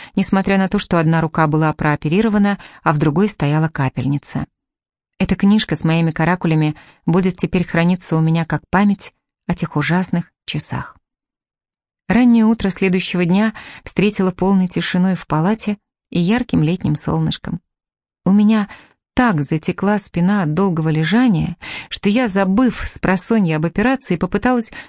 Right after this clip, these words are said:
присесть на кровати, оперлась на локоть и вдруг поняла, что препятствий в движении не было. Как же я была рада!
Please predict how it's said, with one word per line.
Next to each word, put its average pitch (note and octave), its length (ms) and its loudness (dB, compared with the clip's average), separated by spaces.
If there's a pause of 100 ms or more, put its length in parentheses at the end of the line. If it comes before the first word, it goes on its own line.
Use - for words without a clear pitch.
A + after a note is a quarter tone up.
(140)
присесть A3+ 540 0
на D#3 100 0
кровати, F#3 580 0 (300)
оперлась A3 540 0
на F3 140 2
локоть A#3+ 380 -2 (520)
и E3+ 80 0
вдруг E3+ 260 -2
поняла, F3 320 0
что - 160 -6
препятствий D#3+ 680 -2
в D3+ 100 -4
движении G3+ 760 2 (400)
не F#3+ 300 2
было. D3+ 380 -2 (840)
Как - 180 -6
же F3+ 100 0
я F3+ 100 2
была F#3 260 0
рада! F#3 420 -2